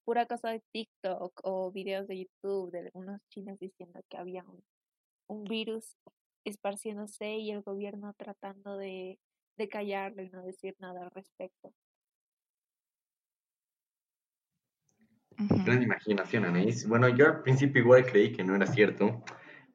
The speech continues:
Speaker 3: Eh, la verdad es que no me había informado mucho sobre el tema hasta que vi a algunas personas con barbijo, claramente. En el colegio vi a un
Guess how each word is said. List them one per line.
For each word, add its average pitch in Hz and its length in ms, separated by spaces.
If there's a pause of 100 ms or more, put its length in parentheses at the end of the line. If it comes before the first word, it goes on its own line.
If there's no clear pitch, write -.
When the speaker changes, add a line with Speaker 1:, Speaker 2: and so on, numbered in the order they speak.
Speaker 3:
Eh, 92 420
la 92 140
verdad 110 320
es 107 100
que 98 160
no 95 200
me 113 100
había 107 100
informado 101 420
mucho 120 360
sobre 107 220
el 101 80
tema 117 340
hasta 104 300
que 107 120
vi 120 140
a 127 40
algunas 120 300
personas 104 500
con 85 180
barbijo, 92 420
claramente. 92 720 (120)
En 90 120
el 95 80
colegio 95 360
vi 87 100
a 82 100
un 85 480